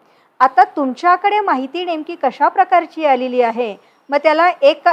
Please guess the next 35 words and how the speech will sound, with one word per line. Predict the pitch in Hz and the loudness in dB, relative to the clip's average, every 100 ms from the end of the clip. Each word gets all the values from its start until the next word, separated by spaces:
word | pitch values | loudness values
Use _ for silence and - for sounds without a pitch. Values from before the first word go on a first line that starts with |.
| 294 | 2
एकमार्गी | 302 320 320 311 311 | -2 0 -2 -2 -6
किंवा | 320 339 | -4 -4
साध्या | 330 311 247 320 | 0 0 2 0
सारणीचा | 320 277 277 302 311 | 0 0 -2 -4 -2
उपयोग, | 302 294 302 302 | -2 0 0 2
अ, | 277 269 | 2 2
ए-, | 254 247 | 2 -2
होत | 233 277 277 | 0 0 0
असेल | 277 302 | -4 -2
एका | 285 285 | -2 0
वेळेला | 285 285 | 0 0
तर | 294 294 | -4 -4
काहीच | 285 285 311 | -4 -4 -6
हरकत | 285 285 277 | -6 -8 -8
नाही | 269 269 | -8 -8
आहे, | 277 - _ _ | -8 -12 _ _
किंवा | 302 277 320 | -4 2 2
तुमच्याकडे | 320 311 339 330 320 320 | 0 -4 -4 0 -2 -2
जर, | 339 | -2
अ, | 359 269 240 | -2 -4 -10
बहुअंगाने | 226 262 302 392 339 311 311 | -2 -2 2 0 0 -4 -2
माहिती | 294 226 349 | -4 -6 -6
जर | 370 403 | -4 -4
तुमच्याकडे | 302 277 269 269 262 | -6 -4 -2 0 -2
असेल | 247 226 262 208 175 _ 302 | -4 -2 0 0 -6 _ -2
तर | 302 | 0
तुम्ही | 285 269 277 | -4 -8 -8
बहुमार्गी | 233 233 359 294 254 269 | -6 -4 0 0 0 -6
सारणीचा | 262 220 226 214 240 | -4 -6 -8 -10 -10
सुद्धा | 233 208 233 | -10 -8 -6
काय | 214 196 | -4 -6
करू | 196 190 | -10 -14
शकतात, | 202 190 - 339 | -16 -8 -6 -6
वापर | 254 208 - 269 | -2 -2 -2 -4
करू | 320 233 | -4 -8